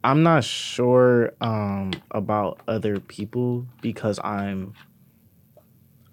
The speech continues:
I'm not around a lot of people all the time. Um,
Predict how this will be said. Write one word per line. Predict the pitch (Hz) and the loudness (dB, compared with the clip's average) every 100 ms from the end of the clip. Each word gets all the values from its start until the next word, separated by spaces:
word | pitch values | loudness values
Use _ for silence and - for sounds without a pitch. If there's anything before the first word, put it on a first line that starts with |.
| - | -8
I'm | 110 120 | -2 0
not | 117 - | 0 0
around | 92 90 104 110 113 113 107 - | -4 -6 -4 -4 -4 -6 -10 -6
a | 104 | -2
lot | 107 117 | 0 -2
of | 110 110 | -4 -6
people | 120 120 120 123 120 _ _ _ _ - | -8 -6 -6 -6 -10 _ _ _ _ -6
all | 104 | -4
the | 110 110 | -4 -4
time. | 117 113 113 117 - _ _ _ _ _ | -4 -4 -6 -10 -16 _ _ _ _ _
Um, | 95 90 87 87 87 | -12 -10 -10 -12 -14